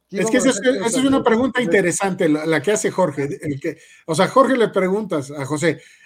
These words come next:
Speaker 2: o sea, ¿estás de acuerdo en que los hayan esclavizado? Pero es que haces esa pregunta desde el contexto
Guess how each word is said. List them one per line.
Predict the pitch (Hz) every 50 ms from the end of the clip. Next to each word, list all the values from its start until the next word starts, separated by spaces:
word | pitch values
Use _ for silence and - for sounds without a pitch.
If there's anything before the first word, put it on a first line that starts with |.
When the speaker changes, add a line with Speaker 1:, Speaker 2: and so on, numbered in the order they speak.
| _ -
Speaker 2:
o | 180 170
sea, | - 240 214
¿estás | 196 190 - 269 294 254
de | 285 254
acuerdo | - - 233 233 247 240 247
en | 214
que | 175 185 160
los | 156 143 - 202
hayan | 226 226 208 196
esclavizado? | 165 - - 160 147 131 131 131 - - 165 185 214 269 - _ _ _ _ _ _
Pero | - 185 214
es | 220 -
que | 254
haces | 262 - 285 247 -
esa | 254 240 - - - -
pregunta | - 180 180 180 220 226 226 233
desde | 202 156 170
el | 151 147
contexto | 139 151 151 147 143 214 220 - - 226 208 202 202 -